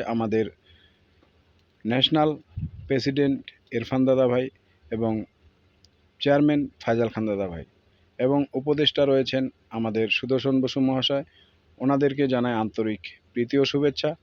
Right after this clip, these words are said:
তার সাথে সাথে আমাদের অল রাইটস ড্রাইভার মজদুর মহাসংঘ অ্যাসোসিয়েশনে যুক্ত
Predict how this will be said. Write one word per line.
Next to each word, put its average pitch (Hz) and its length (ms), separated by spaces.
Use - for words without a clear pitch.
তার 139 200
সাথে 151 240
সাথে 151 200
আমাদের 120 380
অল 135 180
রাইটস 147 280
ড্রাইভার 127 320
মজদুর 127 320
মহাসংঘ 123 300
অ্যাসোসিয়েশনে 120 500
যুক্ত 123 240